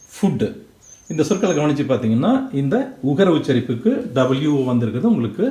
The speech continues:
புரியும். இப்ப இந்த நீ, லா, உ, நிலவன் எழுதியிருக்கேன். இதுல இந்த ஒய் வந்து எஸ்ஸா மாறும். எந்த அடிப்படையிலன்னு பார்த்தீங்கன்னா, இதுக்கு எகர சகர திரிவுன்னு பேரு. உதாரணத்துக்கு நேயம்,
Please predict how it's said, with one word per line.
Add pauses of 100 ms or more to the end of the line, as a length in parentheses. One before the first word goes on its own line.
(500)
புரியும். (720)
இப்ப
இந்த
நீ,
லா,
உ,
நிலவன்
எழுதியிருக்கேன். (140)
இதுல (800)
இந்த
ஒய்
வந்து
எஸ்ஸா
மாறும். (100)
எந்த
அடிப்படையிலன்னு
பார்த்தீங்கன்னா, (220)
இதுக்கு
எகர
சகர
திரிவுன்னு
பேரு.
உதாரணத்துக்கு (340)
நேயம்,